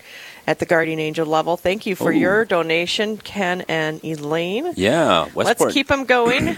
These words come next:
Speaker 2: <clears throat> I know,
Speaker 1: Let's
Speaker 2: I know them up there at Westport. So Eric and I both, uh, spent some time up in Aberdeen, too, up in that Westport, Aberdeen area. So, and for those who don't know, I'm Father Sean Haggerty, too. I just,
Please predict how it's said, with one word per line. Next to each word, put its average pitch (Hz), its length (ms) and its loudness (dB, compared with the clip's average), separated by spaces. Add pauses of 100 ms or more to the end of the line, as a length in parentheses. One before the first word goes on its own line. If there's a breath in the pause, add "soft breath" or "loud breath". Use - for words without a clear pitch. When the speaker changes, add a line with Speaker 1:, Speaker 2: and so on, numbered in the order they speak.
Speaker 2:
<clears throat> - 100 -14
I 208 120 0
know, 131 180 2
Speaker 1:
Let's 101 220 0
Speaker 2:
I 113 60 0
know 135 200 2
them 113 240 4
up 101 200 -2
there 104 240 4
at 85 80 -2
Westport. 92 560 0 (580 loud breath)
So - 160 0
Eric 135 320 4
and 92 100 2
I 92 140 4
both, 98 340 0
uh, 87 280 2 (340)
spent 110 240 -2
some 107 80 -8
time 110 140 4
up 107 100 -2
in 104 100 2
Aberdeen, 104 440 2
too, 165 260 2
up 90 100 -2
in 95 100 2
that 92 200 2
Westport, 92 460 0
Aberdeen 90 460 0
area. 87 360 0
So, 82 340 -2 (460 loud breath)
and 90 300 2
for 156 80 4
those 185 160 4
who 170 60 4
don't 147 100 4
know, 131 140 6
I'm 110 120 0
Father 120 220 2
Sean 113 260 0
Haggerty, 98 340 -2
too. 104 180 2
I 90 80 2
just, 87 240 -14